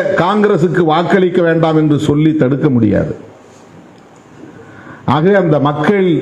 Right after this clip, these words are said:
எந்த பிம்பத்தின் மீது நம்பிக்கை வைத்திருக்கிறார்களோ அந்த பிம்பத்தை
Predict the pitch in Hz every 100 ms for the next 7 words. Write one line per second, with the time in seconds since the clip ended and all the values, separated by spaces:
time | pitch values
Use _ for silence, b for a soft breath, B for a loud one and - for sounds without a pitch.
0 | - - - - - - - - 135 190
1 | 202 156 170 208 247 254 233 214 202 175
2 | 175 196 190 180 170 170 156 151 143 135
3 | 135 131 107 92 B B B 117 127 117
4 | 127 156 165 - 156